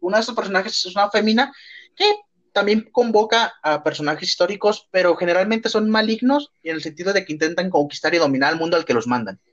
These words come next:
Mientras que los personajes que son invocados por parte del secretario, que así le llamo yo, que es un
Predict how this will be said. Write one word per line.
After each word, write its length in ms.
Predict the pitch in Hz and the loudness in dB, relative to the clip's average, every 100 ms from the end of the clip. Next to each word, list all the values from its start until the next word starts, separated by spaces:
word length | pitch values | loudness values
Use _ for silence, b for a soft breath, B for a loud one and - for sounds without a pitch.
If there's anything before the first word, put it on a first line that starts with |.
| b b b b - | b b b b -10
Mientras 360 | 190 190 185 | -6 -2 -2
que 80 | - | 0
los 140 | 190 - | -2 -2
personajes 420 | 185 208 240 247 | -2 0 -2 -2
que 80 | 220 | -2
son 160 | 202 | 0
invocados 380 | 226 190 196 214 | 0 2 0 0
por 220 | - 160 | -2 -2
parte 320 | - 151 156 180 | 0 0 0 0
del 180 | 151 | 0
secretario, 560 | 139 143 127 147 139 139 - _ - | 0 -2 0 2 0 -4 -10 _ -12
que 80 | 104 | -8
así 100 | 120 | -2
le 80 | 131 | 0
llamo 240 | 139 143 | 0 2
yo, 240 | 147 151 - _ _ _ | 2 0 -6 _ _ _
que 80 | - | -6
es 140 | 147 | -4
un 120 | 170 | -6